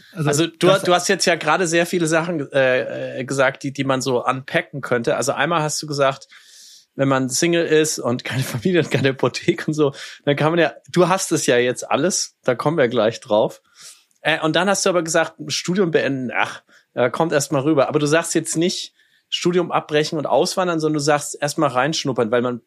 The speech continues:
Speaker 2: oder man braucht ja dann auch noch mal ein Visum. Also man kann jetzt nicht einfach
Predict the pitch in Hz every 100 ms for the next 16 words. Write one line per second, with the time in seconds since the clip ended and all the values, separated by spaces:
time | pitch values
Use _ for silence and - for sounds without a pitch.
0 | _ 123 175 170 135 127 156 143 - 117
1 | 131 123 117 117 - 127 117 104 156 175
2 | 107 110 123 120 147 156 117 127 - 123
3 | 120 117 -